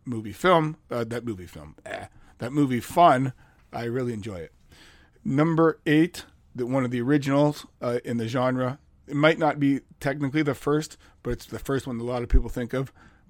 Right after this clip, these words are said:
Blood and Black Lace. Again, we've got Mister Bava, nineteen sixty-four, beautiful women in a fashion house getting killed. And so it brings in kind of that reputation that they have of beautiful women,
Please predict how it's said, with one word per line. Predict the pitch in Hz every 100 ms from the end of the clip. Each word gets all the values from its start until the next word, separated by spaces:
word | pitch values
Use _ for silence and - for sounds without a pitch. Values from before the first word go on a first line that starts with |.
| _
Blood | 123 127
and | 123
Black | 127 127 120 -
Lace. | 147 156 - - - - _ -
Again, | 110 143 143 139
we've | 123
got | 123 120
Mister | 113 -
Bava, | 117 143 143 139 123 - _ _ -
nineteen | 123 - 127 110
sixty-four, | - 123 - 113 156 139 123 120 - - - _
beautiful | 151 147 147 143
women | 139 135
in | 127
a | 117
fashion | - 131 113 113
house | 120 -
getting | 107 101
killed. | - 65 - _ _ _ _ _ _ _ -
And | 123 107
so | 123
it | 117
brings | 147 147 -
in | 156 139 127
kind | - 139 135
of | 127 117
that | 123 117 - - - - - _
reputation | 143 147 - 135 123 139
that | 117 -
they | 113
have | 123 127 123 120
of | - 120 110 104 - _ _ _ _
beautiful | 151 165 - 156
women, | 143 135 131 131